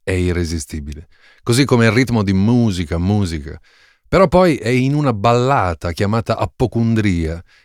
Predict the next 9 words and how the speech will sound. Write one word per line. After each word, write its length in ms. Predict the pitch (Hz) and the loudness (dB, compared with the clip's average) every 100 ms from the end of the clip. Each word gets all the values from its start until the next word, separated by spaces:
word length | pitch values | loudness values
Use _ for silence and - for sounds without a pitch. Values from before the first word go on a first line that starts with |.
| _ | _
che 120 | 117 | 0
i 120 | 110 | 2
brividi 500 | 110 135 95 78 73 - _ | 4 4 2 -2 -8 -14 _
e 120 | 104 | -4
l'intesa 680 | 104 110 101 131 95 82 85 | 0 0 2 2 0 -2 -6
tra 180 | 92 90 | -2 -2
musicista 760 | 92 98 98 - 127 117 98 | 0 0 -2 -2 -2 -2 -2
e 60 | 90 | -2
ascoltatore 760 | 87 - 95 87 117 117 98 | -2 -4 -4 -2 -2 -2 -2